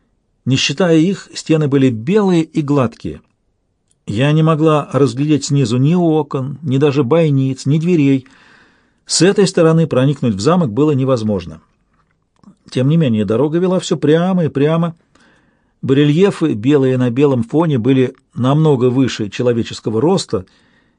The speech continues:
и сверкали даже ярче, чем сами стены. Я присмотрелась к ним, но вскоре отвела глаза и зажмурилась, так ослепительно они блестели. Однако изображения стояли передо мной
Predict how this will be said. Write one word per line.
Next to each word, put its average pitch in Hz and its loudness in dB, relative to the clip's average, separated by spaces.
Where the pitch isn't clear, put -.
и - -6
сверкали 170 0
даже 127 -2
ярче, 160 -2
чем 120 -4
сами 139 -2
стены. 98 -6
Я 131 -2
присмотрелась 143 -4
к - -20
ним, 113 -2
но 110 -4
вскоре 147 -2
отвела 143 -2
глаза 123 -2
и 139 -8
зажмурилась, 131 -2
так - -10
ослепительно 156 -2
они 139 -2
блестели. 135 -2
Однако 147 2
изображения 139 0
стояли 139 0
передо 123 0
мной 170 0